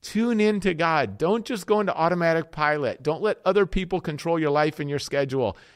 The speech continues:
Stay abiding with God, tuned into the Holy Spirit, and let the Holy Spirit write the script for the day. Jesus does this over and over again, knowing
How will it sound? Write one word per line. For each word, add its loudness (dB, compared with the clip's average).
Stay 0
abiding 4
with 0
God, 0
tuned 2
into 2
the 6
Holy 2
Spirit, 0
and -4
let 2
the 4
Holy 2
Spirit -2
write 0
the -4
script -4
for -2
the -2
day. -6
Jesus 0
does 2
this -2
over 2
and 0
over 0
again, -10
knowing 0